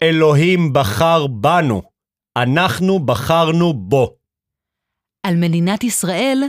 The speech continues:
Speaker 2: בן גוריון אמר,
Speaker 1: "מולדת אי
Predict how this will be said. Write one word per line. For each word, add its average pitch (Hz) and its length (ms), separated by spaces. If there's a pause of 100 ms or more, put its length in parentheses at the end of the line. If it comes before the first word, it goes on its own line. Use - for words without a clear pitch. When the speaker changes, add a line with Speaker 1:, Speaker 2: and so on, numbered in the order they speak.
(140)
Speaker 2:
בן 185 320
גוריון 180 380
אמר, 170 400 (1040)
Speaker 1:
"מולדת 175 760 (100)
אי 185 220